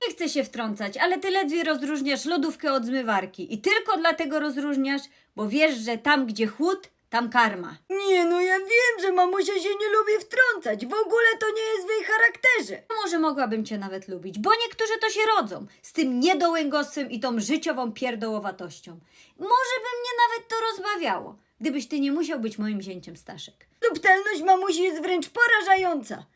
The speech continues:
Speaker 2: Dobrze, że Irenka jest kobieca, po tatusiu.
Speaker 1: Ty za to kropla w krople, mamusia. Potęga żeńskiego pierwiastka.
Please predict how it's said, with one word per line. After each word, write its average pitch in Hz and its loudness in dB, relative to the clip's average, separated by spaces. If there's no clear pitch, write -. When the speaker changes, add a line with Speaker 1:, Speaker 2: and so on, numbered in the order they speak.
Speaker 2:
Dobrze, 440 4
że 453 0
Irenka 453 2
jest 262 0
kobieca, 320 -2
po 392 0
tatusiu. 381 2
Speaker 1:
Ty 359 0
za 320 4
to 285 -2
kropla 294 0
w 226 -10
krople, 226 -6
mamusia. 196 -8
Potęga 330 4
żeńskiego 269 -2
pierwiastka. 208 -6